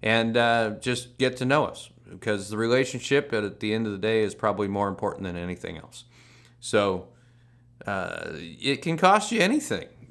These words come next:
Y-, if you do the work yourself, you can save a fortune. If you hire the wrong person to do it, you might end up with everything out of square and you paid sixty-five thousand dollars. The style of life is less expensive than living in a stick frame home.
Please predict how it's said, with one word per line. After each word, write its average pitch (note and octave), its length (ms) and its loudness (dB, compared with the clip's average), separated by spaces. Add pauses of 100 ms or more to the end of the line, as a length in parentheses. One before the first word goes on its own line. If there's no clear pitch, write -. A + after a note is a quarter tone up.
(140)
Y-, A2 220 -6
if A#2 220 2
you F3 120 4
do A#3+ 180 2
the A#3 80 2
work A#3 260 4
yourself, A#3 480 4
you F#3+ 100 -2
can F#3+ 180 -4
save G3+ 200 2
a G3 80 -4
fortune. - 420 -2 (680)
If B2 460 0
you D#3 420 6
hire E3+ 720 4
the C3+ 160 0
wrong E3 280 6
person F#3 340 2
to E3 100 0
do F3 200 4
it, A3+ 240 2
you C3+ 180 -2
might D3 280 2
end D3 200 0
up D3+ 160 -2
with B2+ 140 0
everything C#3 440 0
out C3 160 -4
of B2 80 -4
square F3+ 340 2
and D#3 140 -2
you C3+ 60 -4
paid C#3+ 260 0
sixty-five D3+ 600 0
thousand D3 360 2
dollars. - 480 -2 (460)
The A2+ 200 -14
style D3 920 0
of G#2+ 140 -2
life A2 600 2
is G2 320 -4
less G#2+ 380 2
expensive F#2+ 760 -4
than F2+ 200 -4
living F#2 360 -2
in E2+ 80 -6
a D#2+ 60 -8
stick - 280 -8
frame D#2+ 300 -10
home. - 240 -16